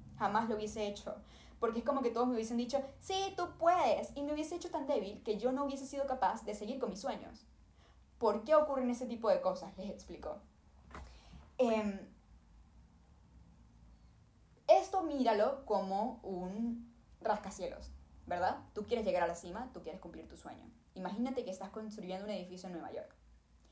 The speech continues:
Llega una tormenta, a todo el mundo, todos los humanos,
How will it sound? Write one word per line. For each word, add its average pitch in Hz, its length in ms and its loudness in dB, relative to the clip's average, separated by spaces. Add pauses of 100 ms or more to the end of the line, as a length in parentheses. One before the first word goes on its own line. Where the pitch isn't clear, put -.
(580)
Llega 247 220 6
una 277 160 2
tormenta, 208 600 0
a 175 140 -6 (160)
todo 262 460 4
el 175 180 -8
mundo, 214 640 -4 (260)
todos 220 280 2
los 214 120 -4
humanos, 165 640 -6